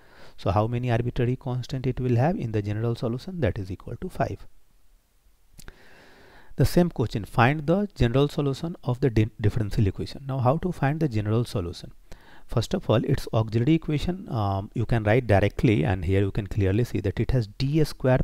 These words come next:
plus four. So I write M square plus four, uh, square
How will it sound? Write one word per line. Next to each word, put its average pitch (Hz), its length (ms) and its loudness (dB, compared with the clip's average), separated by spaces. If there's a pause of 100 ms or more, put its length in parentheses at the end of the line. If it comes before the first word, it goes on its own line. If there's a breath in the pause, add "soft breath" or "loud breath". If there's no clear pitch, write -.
plus 127 240 -2
four. 90 280 -4 (300 loud breath)
So - 140 0
I 107 160 6
write 104 340 4
M 117 280 0
square 110 480 0
plus - 420 -2
four, 117 460 -2 (560 loud breath)
uh, 92 180 0 (140)
square 117 580 2